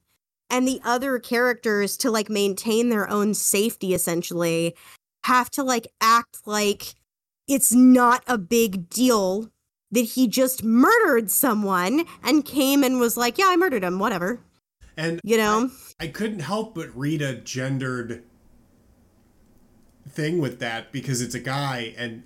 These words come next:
Speaker 2: a young girl and a woman.
Speaker 1: Yeah.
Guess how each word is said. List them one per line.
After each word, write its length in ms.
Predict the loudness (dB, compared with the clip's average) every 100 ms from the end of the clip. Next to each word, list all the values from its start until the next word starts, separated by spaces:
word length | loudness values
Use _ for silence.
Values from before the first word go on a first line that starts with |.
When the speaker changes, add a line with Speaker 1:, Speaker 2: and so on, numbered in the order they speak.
| -10
Speaker 2:
a 100 | -8
young 360 | -4 -4 -4
girl 640 | -4 -4 -4 -4 -6 -12 _ _ _ _
and 380 | -12 -12 -12 -18 _ _ -10
a 80 | -8
woman. 540 | -6 -8 -10 -12 -14 -14 _ _ _ _ -10
Speaker 1:
Yeah. 340 | -6 -4 -6